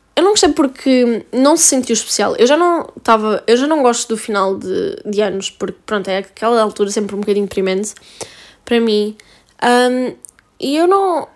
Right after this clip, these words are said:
eu não gostei muito porque senti que foi mais uma saída à noite e nem foi assim tão interessante. Porque primeiro tu tava, tipo,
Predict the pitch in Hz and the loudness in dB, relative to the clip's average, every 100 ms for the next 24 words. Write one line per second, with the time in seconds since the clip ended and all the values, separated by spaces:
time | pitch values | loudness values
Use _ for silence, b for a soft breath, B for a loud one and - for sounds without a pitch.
0 | - 311 440 403 349 294 277 269 - - | -4 -2 0 2 2 0 -2 -4 -6 -6
1 | 302 311 320 262 302 - - 262 254 226 | -2 -2 -2 -6 -6 -8 4 4 4 2
2 | 240 240 240 226 - 208 202 190 196 196 | 2 2 2 0 2 2 2 0 -4 -6
3 | - - 226 247 240 240 226 220 208 196 | -8 -10 -6 -4 0 2 2 -2 -4 -4
4 | 190 - - - B B B - 320 392 | -6 -10 -10 -14 B B B -2 2 4
5 | 415 403 349 359 330 311 311 254 - | 6 6 4 4 4 2 2 -2 -4